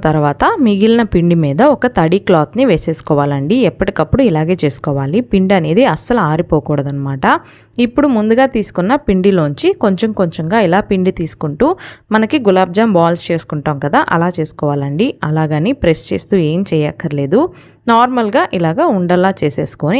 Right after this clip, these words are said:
అన్నీ కూడా పక్కన పెట్టేసుకోండి. తర్వాత ఇలాగా వీడియోలో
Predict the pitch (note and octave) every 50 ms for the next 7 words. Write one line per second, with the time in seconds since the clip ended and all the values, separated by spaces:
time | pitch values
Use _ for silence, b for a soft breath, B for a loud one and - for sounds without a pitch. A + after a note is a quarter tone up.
0 | D#3 - D3 D3+ D#3+ F3+ F3+ - - E3 G#3 B3 - E3+ D#3 - E3+ E3 D#3+ -
1 | D#3 - - D3+ D3 D3 - - C#3+ C#3 C3+ D3 G#3+ D4 F4+ B B B B B
2 | B B B - A#3+ B3 B3 B3 A#3+ A3 G#3 G#3+ C#4+ E4+ A4 G#4 - F3+ F3+ F#3
3 | F#3+ F#3 G#3+ C4+ E4+ D#4+ B3 G3 E3+ G3 F#3+ G3